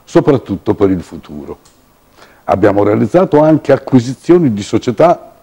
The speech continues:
con grandi prospettive nel futuro. Credo che ciò che abbiamo realizzato negli anni passati e soprattutto nel duemiladiciassette sia il punto di partenza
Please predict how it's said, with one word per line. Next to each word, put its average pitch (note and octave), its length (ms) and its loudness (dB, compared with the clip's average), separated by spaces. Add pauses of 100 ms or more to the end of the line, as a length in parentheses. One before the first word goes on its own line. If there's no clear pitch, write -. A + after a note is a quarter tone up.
(340)
con D#3+ 220 0
grandi A#2+ 340 0
prospettive F#2+ 680 -6
nel D#2 200 -10
futuro. D#2 540 -16 (1000)
Credo A#2+ 480 2
che G2+ 160 -6
ciò E3+ 120 0
che D#3 120 2
abbiamo B2+ 280 2
realizzato G#2 520 0
negli F2 200 -4
anni G2+ 160 -4
passati - 580 -2 (600)
e C3 120 2
soprattutto D3+ 840 -2 (680)
nel F#2 160 -6
duemiladiciassette A#2+ 920 0
sia - 140 0
il C#3+ 80 2
punto D#3+ 300 0
di C3 100 2
partenza A#2+ 760 0